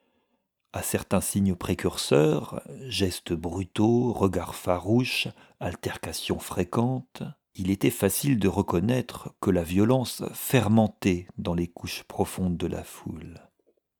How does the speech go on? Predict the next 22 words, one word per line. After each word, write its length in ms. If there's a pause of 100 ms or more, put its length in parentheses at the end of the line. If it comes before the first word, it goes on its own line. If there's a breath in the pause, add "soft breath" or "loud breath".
(420)
Les 160
colons 400
ne 100
cherchaient 400
plus 300
à 40
dissimuler 680
la 320
haine 560
qu'ils 320
éprouvaient 400
les 240
uns 80
pour 180
les 240
autres. 540 (460 soft breath)
Ils 200
s'accusaient 540
réciproquement 720
de 100
leur 200
échec, 640